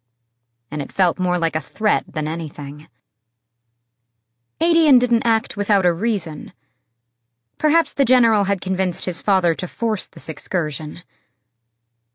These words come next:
But for what purpose, Dorian couldn't grasp. Unless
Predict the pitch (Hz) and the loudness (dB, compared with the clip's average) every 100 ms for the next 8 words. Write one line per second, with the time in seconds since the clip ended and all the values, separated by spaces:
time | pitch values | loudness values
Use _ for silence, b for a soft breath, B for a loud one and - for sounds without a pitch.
0 | - 202 - 202 226 - - - 226 - | -10 -6 -2 -2 -4 -8 -10 -10 -10 -10
1 | - - - - _ - 190 175 165 156 | -12 -12 -12 -16 _ -4 0 2 2 -2
2 | 143 180 165 - 196 175 165 - - - | -2 -2 -4 -4 -4 -4 -4 -8 -10 -18
3 | _ _ _ _ _ _ _ _ _ _ | _ _ _ _ _ _ _ _ _ _
4 | - 302 339 - | 2 4 4 2